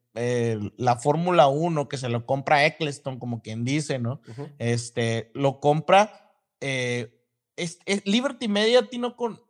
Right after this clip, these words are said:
Speaker 1: es, es de un señor llamado John Malone, ¿no? Es un multimillonario, güey, que vive en Colorado, güey, y por ahí le dicen el señor del cable, güey.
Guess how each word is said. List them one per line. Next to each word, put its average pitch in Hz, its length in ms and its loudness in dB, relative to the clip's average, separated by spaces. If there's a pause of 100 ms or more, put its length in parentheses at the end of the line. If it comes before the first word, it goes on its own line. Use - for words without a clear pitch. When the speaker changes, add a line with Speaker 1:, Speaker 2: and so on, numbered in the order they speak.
(640)
Speaker 1:
es, - 520 -10 (540)
es 165 320 -6
de 175 160 2
un 202 240 2
señor 190 420 2
llamado 165 480 0
John 165 240 -2
Malone, 123 480 -4 (440)
¿no? 135 260 -6
Es 151 100 -10
un 160 100 -2
multimillonario, 151 1120 0
güey, 165 320 0 (280)
que 120 120 -4
vive 156 220 2
en 214 80 0
Colorado, 170 720 2
güey, 240 260 -10 (480)
y 147 280 -8
por 151 240 -2
ahí 147 160 0
le 185 100 -2
dicen 185 300 -4
el 180 120 -4
señor 160 400 -4
del 175 220 -2
cable, 175 420 0
güey. 117 300 -8